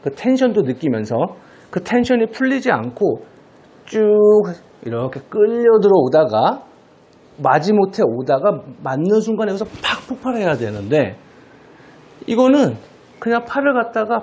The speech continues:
팔로다가 그냥 내리기만 한 거예요. 그러니까 팔과 몸 사이에 이 장력, 이 텐션을 다 잃어버린 거죠. 이런 식으로 내려버리면 정확한 임팩트가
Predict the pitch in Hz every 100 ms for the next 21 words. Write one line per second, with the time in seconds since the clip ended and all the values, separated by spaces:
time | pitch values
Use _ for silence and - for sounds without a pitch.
0 | - 294 294 269 226 220 294 - - -
1 | - - 233 156 123 147 233 262 240 151
2 | 117 104 90 92 - - - _ - -
3 | _ - - - - - - - - -
4 | 190 - - - - - - - - -
5 | 277 254 156 151 - - - - 127 196
6 | 240 226 208 180 185 - 190 208 - -
7 | 135 165 143 - - - 156 - 269 262
8 | 247 202 202 180 - - - - - -
9 | 135 139 147 123 110 101 92 - - _
10 | _ _ 123 180 202 202 202 175 123 151
11 | 156 147 113 160 247 - - - - -
12 | 160 160 - 175 185 196 - - 131 151
13 | 165 - 151 160